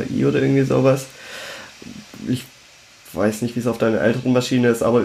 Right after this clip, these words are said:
ich kann dann halt sehr geil über die Maschine einfach die, zum Beispiel, ähm, die, die ganze virtuelle Instrument von, von Contact irgendwie ansteuern, weil das ganze Mapping von den ganzen Parametern und so einfach sehr gut gemacht ist und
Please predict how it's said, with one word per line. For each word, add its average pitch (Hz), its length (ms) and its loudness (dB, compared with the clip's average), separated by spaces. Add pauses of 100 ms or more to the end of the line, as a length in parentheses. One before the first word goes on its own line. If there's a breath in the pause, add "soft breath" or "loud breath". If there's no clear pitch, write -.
ich 104 200 -6
kann 120 140 0
dann 120 140 2
halt 113 160 0
sehr 117 200 2
geil 113 340 4
über 110 420 2 (260)
die 113 80 -2
Maschine 110 480 2
einfach 113 300 0 (100)
die, 117 220 -2 (560)
zum 113 140 -4
Beispiel, 110 720 2
ähm, 110 380 0 (640 loud breath)
die, 113 180 0
die 117 220 -2
ganze 117 500 4
virtuelle 117 480 4
Instrument 113 680 0 (320)
von, 104 560 -2
von 107 300 -2
Contact 113 480 2
irgendwie 113 220 0
ansteuern, 113 500 0
weil 104 80 2
das 110 140 -2
ganze 117 260 2
Mapping 117 380 4
von 117 160 -2
den 113 80 0
ganzen 113 300 2
Parametern 110 580 2
und 107 120 0
so 92 80 -2
einfach 104 300 -4
sehr 107 200 -2
gut 107 340 -6
gemacht 110 300 0
ist 143 160 2
und 110 140 -2